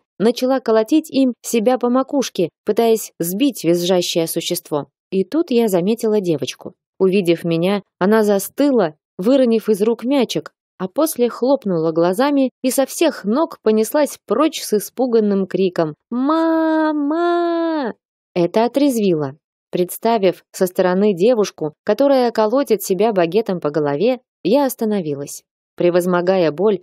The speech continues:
ухватилась пальцами за нечто мягкое, отдалённо напоминающее бабушкину зимнюю шапку.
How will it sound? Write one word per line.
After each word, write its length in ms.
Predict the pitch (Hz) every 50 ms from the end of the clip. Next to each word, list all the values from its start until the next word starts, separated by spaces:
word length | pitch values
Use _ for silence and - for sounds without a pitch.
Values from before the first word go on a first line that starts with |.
| _ _ _
ухватилась 640 | 240 226 - 247 240 233 - 285 269 226 202 - -
пальцами 460 | - 247 254 240 - - 208 196 190
за 140 | 175 190 190
нечто 380 | 208 226 233 - - - 208
мягкое, 640 | 202 240 285 285 214 - - - 170 147 139 135 - _
отдалённо 720 | - 185 180 180 180 196 202 226 254 294 302 262 226 220 208
напоминающее 960 | 202 185 - 185 196 196 208 247 277 269 262 240 - - 247 247 240 233 226 - _
бабушкину 680 | 190 226 277 269 247 262 - - 262 240 247 247 240 - -
зимнюю 460 | 196 190 247 269 262 254 262 269 277
шапку. 560 | 262 - 247 190 143 - - - 139 131